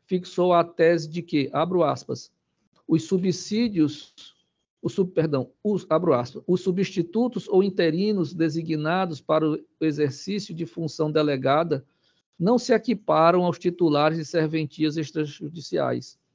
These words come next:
visto não atenderem aos requisitos estabelecidos nos artigos trinta e sete, inciso dois, e duzentos e trinta e seis, parágrafo terceiro da Constituição Federal, para o provimento originário da função,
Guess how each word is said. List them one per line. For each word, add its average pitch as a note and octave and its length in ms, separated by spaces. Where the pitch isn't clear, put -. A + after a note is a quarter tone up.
visto E3+ 360
não F3+ 180
atenderem F3 680
aos D3+ 160
requisitos D#3 760
estabelecidos D#3 840
nos D#3 260
artigos D3+ 540
trinta F3+ 300
e D#3+ 60
sete, E3 540
inciso D#3+ 440
dois, D#3 500
e D#3+ 120
duzentos F3+ 440
e A3 60
trinta G#3+ 320
e F#3+ 80
seis, E3 640
parágrafo D3+ 600
terceiro D#3 640
da D#3+ 140
Constituição D#3 640
Federal, D3 580
para F#3+ 180
o F#3+ 60
provimento F3 920
originário E3 720
da E3+ 180
função, C3+ 640